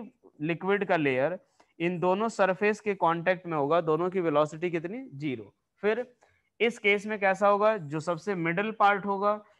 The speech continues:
उसकी वेलोसिटी सबसे ज्यादा, उसके बाद जैसे जैसे आप ऊपर जाओगे, वैसे वैसे वेलोसिटी जो होगी वो डिक्रीज होती जाएगी, या डिक्रीज होते होते क्या होगी? ज़ीरो।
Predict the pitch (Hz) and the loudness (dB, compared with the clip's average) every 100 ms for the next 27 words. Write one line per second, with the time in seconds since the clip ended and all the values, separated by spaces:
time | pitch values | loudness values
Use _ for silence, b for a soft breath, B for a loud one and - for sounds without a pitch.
0 | b b 180 - 233 196 185 185 185 175 | b b -4 -2 -2 2 4 4 2 -2
1 | 190 165 139 190 185 185 185 208 220 _ | -2 -2 -4 -2 4 4 4 0 -4 _
2 | _ - 170 - 226 214 214 220 220 - | _ -8 -8 -2 2 6 6 4 -2 -18
3 | _ _ _ _ _ _ _ _ _ _ | _ _ _ _ _ _ _ _ _ _
4 | _ _ _ _ _ _ _ _ _ 143 | _ _ _ _ _ _ _ _ _ 0
5 | 165 165 214 208 202 220 214 196 170 160 | 2 2 2 2 2 4 4 4 -4 0
6 | 202 196 196 196 208 220 - 139 170 170 | 2 4 6 6 2 -2 -4 0 0 0
7 | 202 202 196 180 165 165 170 175 190 190 | -2 -2 -4 -4 2 2 2 -2 -4 -2
8 | 185 180 190 208 208 156 143 151 143 135 | 0 0 -2 -2 -2 -4 -2 0 0 -2
9 | 113 117 110 101 95 71 _ _ _ _ | -6 -8 -8 -10 -14 -20 _ _ _ _
10 | _ _ _ - 131 139 147 160 190 175 | _ _ _ -10 -4 -2 -2 -2 -4 -2
11 | 170 180 180 170 170 165 165 202 240 b | -4 -2 -2 -2 2 2 2 -4 -10 b
12 | b - 139 135 110 95 | b -12 -4 -4 -4 -10